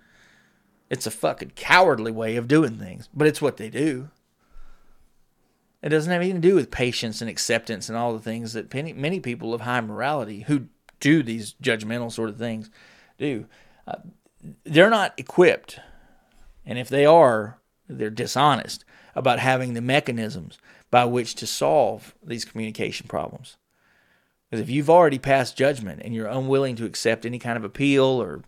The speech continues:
you know, let somebody tell their side of the story or otherwise, why are you talking to them at all?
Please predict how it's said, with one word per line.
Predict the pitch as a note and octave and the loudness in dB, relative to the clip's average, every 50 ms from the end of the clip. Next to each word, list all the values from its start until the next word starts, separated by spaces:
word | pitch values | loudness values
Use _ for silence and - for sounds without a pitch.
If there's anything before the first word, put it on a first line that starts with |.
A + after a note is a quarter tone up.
| - _ | -20 _
you | D3+ C3 | -12 -12
know, | G#2+ G2 F#2+ | -10 -10 -8
let | G#2 A#2 A2+ - | -6 -6 -6 -6
somebody | - A#2 A#2 A2+ A2 A2+ | -8 -6 -6 -6 -6 -4
tell | A2+ A#2+ A2 A2+ | -2 0 0 0
their | A#2 A2+ | 0 -2
side | A2 - A#2 A2+ A2+ | 0 0 0 0 0
of | G#2+ | -4
the | A2 | -8
story | - - A#2 A#2 A#2+ A2+ | -6 -4 -2 0 0 0
or | G#2 G#2 | 0 -2
otherwise, | A2 C#3 C#3+ A#2 G2+ G2 F2+ E2 D#2 - _ _ _ _ _ _ _ _ _ _ _ _ _ _ _ _ _ _ _ _ _ _ _ _ _ _ D3+ - _ _ _ _ | -2 -2 -2 -2 -4 -8 -12 -14 -16 -20 _ _ _ _ _ _ _ _ _ _ _ _ _ _ _ _ _ _ _ _ _ _ _ _ _ _ -20 -20 _ _ _ _
why | D#3+ D#3 E3 F3 G#2 | -18 -14 -6 -2 0
are | A#2 B2 | 0 0
you | B2 B2 | 0 -2
talking | A#2+ C3+ A#2 A#2+ A#2+ B2 A#2+ | 0 0 0 0 0 -2 -4
to | B2 A#2 | -4 -4
them | B2 B2 A#2+ | -2 -2 -2
at | A2+ | -4
all? | A2+ G#2+ F#2 - - | -4 -6 -8 -12 -16